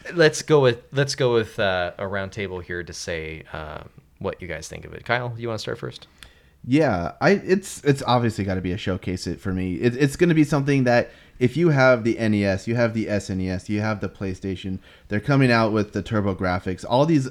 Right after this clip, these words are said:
Speaker 2: mini consoles that are coming out, it's just gonna be awesome as you collect them all to be able to have a little showcase of just everything that's gonna be out there. I'm, I'm just gonna come out and say it. I know we're probably gonna do other episodes in the future about it.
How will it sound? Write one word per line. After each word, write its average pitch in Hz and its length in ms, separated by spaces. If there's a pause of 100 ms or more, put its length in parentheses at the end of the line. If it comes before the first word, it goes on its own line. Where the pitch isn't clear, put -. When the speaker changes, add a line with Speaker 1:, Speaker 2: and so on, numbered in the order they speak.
Speaker 2:
mini 113 520
consoles 101 420
that 104 100
are 101 60
coming 107 280
out, 107 220 (380)
it's 131 140
just 147 120
gonna 156 120
be 151 100
awesome 117 320
as 101 180
you 104 80
collect 98 440
them 120 140
all 117 140
to 113 100
be 101 80
able 104 120
to 95 140
have 113 400
a 101 60
little 107 200
showcase 98 640 (360)
of 101 240
just 101 240 (100)
everything 104 440
that's 92 140
gonna 90 180
be 85 120
out 76 140
there. 64 200
I'm, 117 280 (100)
I'm 113 240
just 117 160
gonna 131 160
come 120 160
out 113 80
and 101 100
say 107 220
it. - 80
I 98 80
know 101 120
we're 104 120
probably 101 220
gonna 98 140
do 98 200
other 95 260
episodes 95 400
in 90 100
the 87 60
future 92 280
about 95 220
it. 98 140